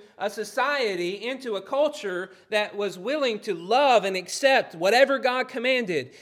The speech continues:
He was sent into a group of people who rebelled against God. Because he, because God loved the evil, rebellious people who were there.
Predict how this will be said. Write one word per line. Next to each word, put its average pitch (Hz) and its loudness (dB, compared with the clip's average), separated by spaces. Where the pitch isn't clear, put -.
He 254 -2
was 190 0
sent 294 2
into 240 2
a 190 2
group 247 -4
of 180 -10
people 208 -4
who 220 -8
rebelled 208 -4
against 202 -10
God. 180 -10
Because 226 0
he, 208 -12
because 190 -10
God 226 -2
loved 202 2
the 156 -2
evil, 247 4
rebellious 214 4
people 196 -2
who 185 -2
were 170 -2
there. 135 -2